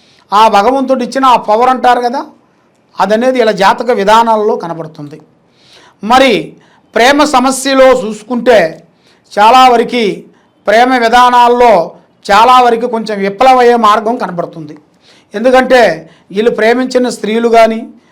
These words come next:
ప్రేమించిన, ఆ, స్త్రీ వలన కూడా దగ్గరికి వచ్చిన వాళ్ళు కూడా కొన్ని దూరాల, దూరం, కొన్ని రోజుల పాటు కొంత దూరం అయ్యే మార్గాలు కొన్ని కనబడుతున్నాయి.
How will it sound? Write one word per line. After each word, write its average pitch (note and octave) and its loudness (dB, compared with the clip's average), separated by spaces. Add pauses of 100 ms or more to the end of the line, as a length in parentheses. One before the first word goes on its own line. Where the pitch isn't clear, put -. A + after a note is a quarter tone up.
(200)
ప్రేమించిన, C4 0 (1300)
ఆ, F#3 -2 (840)
స్త్రీ B3+ -2
వలన B3+ 2
కూడా A#3 2 (500)
దగ్గరికి G#3+ 0
వచ్చిన B3+ 0 (140)
వాళ్ళు A#3+ 4
కూడా B3 2
కొన్ని C#4+ -4
దూరాల, B3+ 4 (300)
దూరం, A3+ 0
కొన్ని A3+ 0
రోజుల B3 0
పాటు B3 0
కొంత A#3 -6
దూరం A#3 0
అయ్యే B3 4
మార్గాలు A#3 2
కొన్ని A3+ -6
కనబడుతున్నాయి. F3 -8